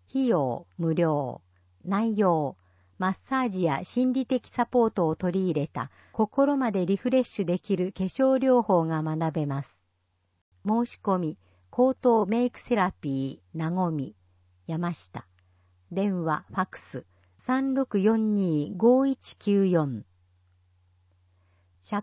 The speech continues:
交ダンスではないサルサとラテンダンス、無料体験会。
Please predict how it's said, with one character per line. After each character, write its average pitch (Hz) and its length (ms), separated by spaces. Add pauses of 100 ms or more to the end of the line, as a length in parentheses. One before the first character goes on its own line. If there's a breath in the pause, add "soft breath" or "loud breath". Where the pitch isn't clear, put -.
交 277 220
ダ 269 140
ン 262 100
ス - 140
で 185 120
は 175 140
な 208 200
い 160 280
サ - 200
ル 277 120
サ 185 220
と 160 160
ラ 160 160
テ 214 180
ン 196 140
ダ 165 120
ン 143 120
ス、 - 260 (480)
無 196 180
料 269 280
体 233 260
験 190 320
会。 127 380